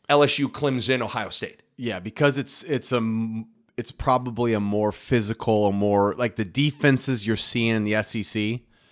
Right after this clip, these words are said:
Speaker 2: and you're seeing with the Big Ten, they're just better. Like, they're just better defenses.
Speaker 1: Flat out,
Speaker 2: They,
Speaker 1: yeah.
Speaker 2: they're more f-, and it's a more physical conference. Like,
Speaker 1: Right.
Speaker 2: it, the, the Big twelve right now, in the last decade, it's been, like, we got good quarterbacks,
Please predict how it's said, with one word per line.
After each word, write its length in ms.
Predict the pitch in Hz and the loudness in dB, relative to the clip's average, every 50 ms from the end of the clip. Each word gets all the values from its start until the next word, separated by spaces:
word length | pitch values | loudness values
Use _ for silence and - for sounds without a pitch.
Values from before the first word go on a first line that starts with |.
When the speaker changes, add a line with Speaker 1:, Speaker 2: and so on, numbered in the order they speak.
| _ _ _ _ _ _ _ _ _ | _ _ _ _ _ _ _ _ _
Speaker 2:
and 180 | - 110 110 107 | -2 0 0 2
you're 80 | 104 98 | 0 -2
seeing 540 | - - 127 117 110 107 107 107 104 107 - - _ _ _ | -2 0 0 2 2 2 0 0 -2 -2 -6 -10 _ _ _
with 420 | 107 104 104 101 98 - - - _ - | -2 0 2 2 0 0 -6 -16 _ -12
the 120 | 101 98 | -10 -6
Big 300 | 87 - 110 98 92 - | -2 0 0 0 -2 -6
Ten, 460 | - - 107 104 104 110 123 151 151 - _ _ _ _ _ _ _ _ - | -8 -6 -4 -2 0 0 0 -2 -2 -6 _ _ _ _ _ _ _ _ 2
they're 160 | 127 120 117 | 2 2 4
just 260 | 101 135 131 - - - | 2 0 -4 -6 -6 -6
better. 360 | - 95 98 76 - - - _ _ _ _ _ _ - | -4 -4 -4 -6 -10 -16 -20 _ _ _ _ _ _ -6
Like, 100 | 117 110 | 0 4
they're 120 | - 139 127 | 4 6 6
just 200 | 147 156 - - | 6 2 2 4
better 220 | 135 127 123 127 | 6 6 6 6
defenses. 360 | 113 117 127 120 - 113 101 156 | 4 2 0 0 -2 -2 -2 -2
Speaker 1:
Flat 160 | 156 160 165 | 0 0 0
out, 140 | 160 143 147 | 0 0 -2
Speaker 2:
They, 60 | 151 | -2
Speaker 1:
yeah. 120 | 139 104 - - - | -4 -4 -6 2 8
Speaker 2:
they're 140 | 147 151 147 | 10 10 10
more 200 | 147 160 170 175 | 12 12 10 10
f-, 100 | - - | 10 8
and 140 | - 185 151 | 4 4 6
it's 180 | 147 139 - | 6 6 6
a 60 | 143 | 4
more 240 | 131 135 143 143 123 | 6 6 6 4 4
physical 500 | - - - 127 117 117 117 - - 107 | 2 0 0 0 0 0 -2 -2 -2 -4
conference. 560 | - - 110 104 107 95 - - - - - | -2 -2 -2 -2 -2 -4 -6 -10 -16 -8 -4
Like, 120 | 120 117 117 | -2 0 0
Speaker 1:
Right. 120 | 143 120 117 | 0 0 2
Speaker 2:
it, 360 | 151 170 175 - - - - - - - - _ - | 2 2 0 0 -4 -10 -20 -20 -20 -20 -20 _ -2
the, 100 | 123 135 | -2 -2
the 240 | - 151 127 131 127 | 0 4 6 6 6
Big 340 | 110 92 139 151 170 170 - | 8 8 8 8 8 6 4
twelve 520 | - - - 160 143 139 139 139 131 120 | 0 4 8 10 12 12 12 10 10 8
right 200 | 131 131 131 127 | 8 6 6 6
now, 520 | 123 120 117 117 113 117 120 120 117 120 - _ _ - | 4 2 4 4 4 4 4 2 0 -2 -8 _ _ -4
in 80 | 107 | -2
the 80 | 104 104 | -2 0
last 360 | 98 104 110 117 120 - - | 0 0 0 0 0 -2 -2
decade, 380 | - 120 113 - - 123 107 107 | 0 0 0 0 -2 -4 -4 -4
it's 200 | 104 85 - - | -4 -6 -8 -8
been, 400 | - 110 104 101 104 101 95 - - _ - _ _ _ _ - | -4 -2 0 0 0 -2 -4 -6 -10 _ -20 _ _ _ _ -8
like, 200 | 101 98 95 - - - - - - _ - | -8 -8 -8 -8 -14 -20 -20 -20 -20 _ -8
we 200 | 123 117 139 156 | 0 2 4 6
got 240 | 185 170 147 117 | 6 6 6 6
good 180 | 110 131 139 139 | 6 6 6 6
quarterbacks, 840 | - - - 143 131 127 117 120 113 107 107 - - - - - | 4 4 6 6 6 6 4 2 2 0 -2 -4 -6 -10 -12 -14